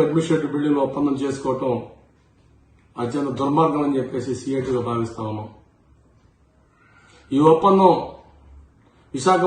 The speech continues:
ఉక్కుకు ఉపయోగపడేదైతే దానిలో ఉన్న అంశాలు ఏమిటి? మీరు కార్మికులతో చర్చించిన అవసరం, చర్చించాల్సిన అవసరం లేకపోవచ్చు,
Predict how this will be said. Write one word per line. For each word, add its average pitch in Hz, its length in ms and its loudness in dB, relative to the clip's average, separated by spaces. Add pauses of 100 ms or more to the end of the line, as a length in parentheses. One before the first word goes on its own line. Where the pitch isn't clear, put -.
ఉక్కుకు 165 320 2
ఉపయోగపడేదైతే 170 840 4 (1300)
దానిలో 196 380 2
ఉన్న 180 160 4
అంశాలు 185 320 2
ఏమిటి? 110 220 -2 (1700)
మీరు 139 200 -2
కార్మికులతో 185 520 4
చర్చించిన 170 440 4
అవసరం, 165 260 2 (160)
చర్చించాల్సిన 160 580 0
అవసరం 165 300 0
లేకపోవచ్చు, 151 540 -2